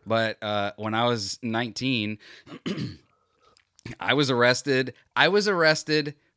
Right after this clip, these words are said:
uh, by, I was in a black neighborhood. I got arrested by a black cop and with, like, it was, there were six cops total, black and Latino, all of them. And I had, uh, one of the guys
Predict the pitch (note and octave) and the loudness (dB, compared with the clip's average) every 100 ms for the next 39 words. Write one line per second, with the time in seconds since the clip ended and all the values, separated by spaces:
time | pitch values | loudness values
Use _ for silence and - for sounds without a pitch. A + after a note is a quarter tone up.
0 | _ A#2+ A#2+ A#2 A2+ G#2+ A#2+ A#2 A#2 A2+ | _ 2 4 4 2 0 0 4 4 4
1 | A2+ A2+ G#2 _ C3 C3+ D#3+ F3+ C#3+ E3+ | 0 -4 -8 _ 0 0 -2 -4 2 2
2 | G3 F#3 F#3 F3+ F#3 F#3+ F3+ _ - A#2 | 4 0 0 0 0 0 -4 _ 0 4
3 | A#2+ B2+ C#3+ C#3 B2 A#2+ A#2 - A#2 A2+ | 4 4 2 0 2 4 4 2 -4 2
4 | C#3+ B2+ C#3+ C#3+ D3 - A#2 A2+ A2+ A2 | 2 2 2 4 2 0 -2 -2 -4 -6
5 | A#2+ A2+ A2 A2 G#2+ G2 - _ - - | -4 -2 -2 0 0 0 -4 _ -20 -20
6 | _ _ - B2+ B2+ G#2+ - A#2+ A#2 A2+ | _ _ -10 -4 -2 -4 -10 -8 -6 -2
7 | - F#3+ - E3+ D#3 - B2 G#2 G2+ G2 | 0 -2 2 2 2 -2 -2 0 -2 -4
8 | _ _ _ _ A2 A#2 B2 B2+ C3+ B2 | _ _ _ _ -4 4 4 4 -2 0
9 | B2+ A#2 A2+ G#2+ G#2+ A2 G2 G#2 G2 F#2+ | 0 2 2 4 2 2 0 -2 -2 -6
10 | _ _ _ - D#3 F3+ F3+ F#3+ G3+ G3+ | _ _ _ -6 2 2 4 4 6 4
11 | F3+ _ _ _ - E3+ F3+ F3 - C3+ | -2 _ _ _ -2 2 4 4 0 -4
12 | E3 A#3+ G3+ A#2+ G#2+ A#2 D3+ D#3+ | -2 0 -2 2 4 6 4 -2